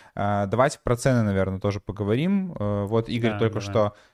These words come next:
Speaker 1: перечислил, что, попадая в закрытое комьюнити Level Up, используя этот, м, продукт, э, наш, э, так скажем, инструмент для заработка, который нацелен, ещё раз повторяем, именно конкретно на заработок,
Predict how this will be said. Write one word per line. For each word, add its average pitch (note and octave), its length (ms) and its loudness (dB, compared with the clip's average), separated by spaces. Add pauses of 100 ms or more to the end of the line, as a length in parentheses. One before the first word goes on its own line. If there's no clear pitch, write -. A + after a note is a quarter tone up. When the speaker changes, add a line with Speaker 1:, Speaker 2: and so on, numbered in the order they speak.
(120)
Speaker 1:
перечислил, A#2+ 560 -2
что, G2 600 2
попадая A#2+ 440 2
в G2 60 -2
закрытое G#2+ 460 -2
комьюнити G#2+ 500 -2
Level G2+ 300 2
Up, C#3+ 240 2
используя A#2 480 2
этот, F2+ 280 -8
м, F#2+ 380 -8
продукт, B2+ 520 0
э, F#2+ 340 -4
наш, G#2+ 500 -2
э, F#2+ 260 -4
так - 140 -8
скажем, G#2+ 340 -2
инструмент A2+ 520 0
для G2 180 0
заработка, C3+ 540 0
который G#2+ 280 -2
нацелен, G#2 460 -2
ещё A2 400 0
раз G2+ 140 0
повторяем, G2 560 -4
именно A2 280 -2
конкретно G#2 520 -4
на G2 160 -2
заработок, D#3 560 0